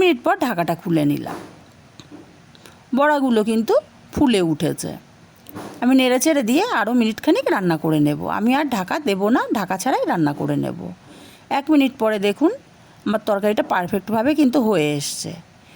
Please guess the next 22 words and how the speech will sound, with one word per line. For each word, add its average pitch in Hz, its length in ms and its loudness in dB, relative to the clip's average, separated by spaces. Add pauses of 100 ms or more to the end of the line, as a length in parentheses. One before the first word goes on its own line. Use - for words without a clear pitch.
(240)
এবার 330 160 2 (100)
এখানে 247 280 0
আমি 220 180 0
দিয়ে 202 200 2
দেবো 285 140 2 (280)
এক - 120 -8
চামচ 233 240 2 (100)
সর্ষের 175 340 -2 (100)
তেল। 160 160 -4 (600)
যেহেতু 294 320 4 (140)
পোস্ত, 233 300 -2 (640)
একটু - 120 -6 (100)
কাঁচা 220 280 0
সর্ষের 208 320 -2
তেল 285 180 2
দিলে 196 260 0
কিন্তু 185 220 0 (420)
তরকারির 196 320 -2
স্বাদটা 226 260 -2 (100)
খুবই 190 200 2 (100)
ভালো 147 200 -2 (140)
আসে। - 220 -8